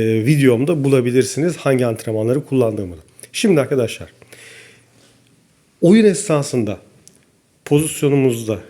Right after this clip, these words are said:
yani bu oyuncumuzu, e, S T'de mi kullanacağız, A M C'de mi kullanacağız? Arkadaşlar ilk olarak şuna bakıyoruz.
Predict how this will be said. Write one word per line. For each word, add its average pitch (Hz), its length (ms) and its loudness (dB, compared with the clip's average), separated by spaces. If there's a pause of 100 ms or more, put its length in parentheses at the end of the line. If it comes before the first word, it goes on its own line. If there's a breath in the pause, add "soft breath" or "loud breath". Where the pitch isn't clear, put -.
yani 107 340 -6
bu 127 120 2
oyuncumuzu, 107 720 -2 (420 loud breath)
e, 120 140 2
S 127 320 2
T'de 147 280 2
mi 175 160 0
kullanacağız, 131 680 0
A 123 180 -2
M 123 220 0
C'de 120 240 0
mi 107 160 -6
kullanacağız? 95 480 -12 (220)
Arkadaşlar 151 560 -2
ilk 202 220 0
olarak 147 240 2
şuna 151 240 2
bakıyoruz. 117 580 -6